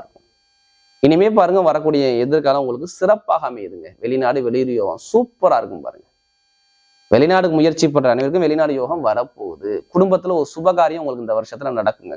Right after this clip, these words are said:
கண்டிப்பா திருமணம் சம்பந்தப்பட்டது, திருமண வாழ்க்கை சம்பந்தப்பட்ட விஷயம் எல்லாமே அனுகூலமா அமையறதுக்கு அதிகமாக வாய்ப்பு இருக்கு. அரசாங்க வேலை இந்த வருஷத்துல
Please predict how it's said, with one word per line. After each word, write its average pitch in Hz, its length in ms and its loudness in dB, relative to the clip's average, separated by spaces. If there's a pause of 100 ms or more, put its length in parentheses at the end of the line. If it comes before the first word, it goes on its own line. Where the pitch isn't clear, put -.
கண்டிப்பா 80 360 -8 (1080)
திருமணம் 147 380 2
சம்பந்தப்பட்டது, 107 600 2 (280)
திருமண 143 340 2
வாழ்க்கை 110 300 -2
சம்பந்தப்பட்ட 104 460 -4
விஷயம் 139 200 -2
எல்லாமே 214 260 4
அனுகூலமா 151 380 -2
அமையறதுக்கு 113 460 -4
அதிகமாக 117 420 -4
வாய்ப்பு 92 280 -6
இருக்கு. - 240 -4 (840)
அரசாங்க 202 460 4 (100)
வேலை 151 180 4
இந்த 156 160 2
வருஷத்துல 135 380 -4